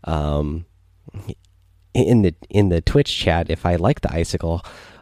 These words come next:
uh, and I was like, "Are you talking about the harvesting tool?" And I was like, "Yeah, because, yeah, I like it. I, I actually like the harvesting tool a lot." Uh,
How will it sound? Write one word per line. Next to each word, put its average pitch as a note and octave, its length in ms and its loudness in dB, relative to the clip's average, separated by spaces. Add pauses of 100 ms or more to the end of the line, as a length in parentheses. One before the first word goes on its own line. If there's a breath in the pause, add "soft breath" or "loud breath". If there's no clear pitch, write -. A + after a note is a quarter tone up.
(140)
uh, C#2+ 360 -4
and E2 160 0
I - 20 0
was E2 140 -2
like, D#2+ 140 -2 (500)
"Are F2+ 100 4
you F2 60 0
talking B2+ 180 0
about F#2 160 0
the D#2+ 160 0
harvesting G#3+ 340 -2
tool?" D#4 240 -4
And G2+ 100 0
I - 20 2
was F#2 140 -4
like, - 180 -6
"Yeah, - 100 -4
because, G2 480 -2
yeah, F2 160 0
I F#2 80 2
like B2+ 240 0
it. D#2 100 -6
I, F2 240 -2
I F2+ 120 -2
actually F2+ 300 -2
like A2 180 -2
the - 80 0
harvesting F2+ 420 -2
tool E2 340 -2
a C#2 40 -2
lot." F2 320 0 (560 loud breath)
Uh, E2+ 640 0